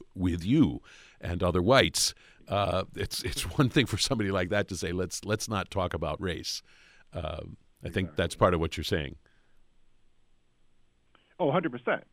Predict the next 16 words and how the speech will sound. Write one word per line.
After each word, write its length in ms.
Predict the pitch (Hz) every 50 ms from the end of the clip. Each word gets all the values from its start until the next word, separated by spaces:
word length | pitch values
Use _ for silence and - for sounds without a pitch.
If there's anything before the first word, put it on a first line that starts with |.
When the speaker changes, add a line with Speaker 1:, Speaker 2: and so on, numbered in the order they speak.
| _ _ _
Speaker 2:
That 240 | - 113 110 104 98
it, 220 | 123 127 127 127 _ -
it, 180 | 127 117 117 113 _
it's, 260 | - 113 107 101 - _ _ _ _ _ _ -
it, 160 | 113 110 101 - _
it, 280 | - 117 104 - - -
we 140 | 110 110 104
live 380 | 113 120 123 147 170 185 151
in 160 | 143 131 127
a 120 | 123 113 104 - - 110
society 440 | 98 - 113 101 98 98 92 98 98
that 260 | 90 95 95 92 85 -
there 180 | - 92 92 90
is 120 | 87 85 - _ _ _ _ _ _ _ _ _ _ _
profound, 920 | - - 110 - _ _ - 120 120 123 123 123 123 123 123 123 123 - - _ _ _ _ -
uh, 320 | 98 87 87 87 82 78